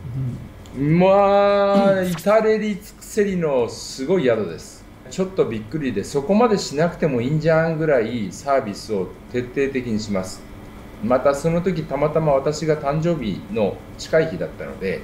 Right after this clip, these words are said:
Speaker 2: えー、それを知っていた中井さんが、中井さんなんだよね。なぜかね、ごめんなさい。これもしかしたらなんですけど、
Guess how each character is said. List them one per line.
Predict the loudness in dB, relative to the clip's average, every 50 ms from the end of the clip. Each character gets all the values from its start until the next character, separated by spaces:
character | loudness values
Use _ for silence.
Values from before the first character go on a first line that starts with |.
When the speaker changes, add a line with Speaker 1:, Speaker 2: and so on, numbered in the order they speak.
| -12 -16 -16 -16 -16 -16 -16 -16 -16 -16 -16 -16 -6 0
Speaker 2:
え | 2 4 6 6 4
ー、 |
そ | 4 2 0 2
れ | 4 4
を | 4 4
知 | 2 0 -6
っ | -12 -16 -8 -4
て | -2 -2 -2
い | 0
た | 2 4 4 4 4 4
中 | 2 -2 -2 0 0 0 0
井 | 0
さ | 0 -2 -2 -2
ん | -2 0
が、 | 0 0 0 0 -2 -8 -14 -18 -18 -20 -20 -20 -20 -20 -20 -20 -16 -12 -8
中 | -6 -4 -4 -4 -2 0 0
井 | 0
さ | 0 0 0
ん | 2 2
な | 2 2
ん | 2 2
だ | 0 0
よ | -2
ね。 | -2 -2 -2 -2
な | 0 2 2 2
ぜ | 2 0
か | 0 0 0
ね、 | -2 -2 -4 -6 -8 -6
ご | -4
め | -2 0
ん | 0
な | 0
さ | 0 0
い。 | -2 -2
こ | 0 2 4
れ | 4 6 6 4
も | 2 0 0 0 -2
し | -2 -2
か | -4 -4
し | -2 -2
た | -2 -2
ら | 0 0
な | -2 -4
ん | -6 -8
で | -10 -14
す | -14 -14
け | -12
ど、 | -10 -8 -6 -6 -6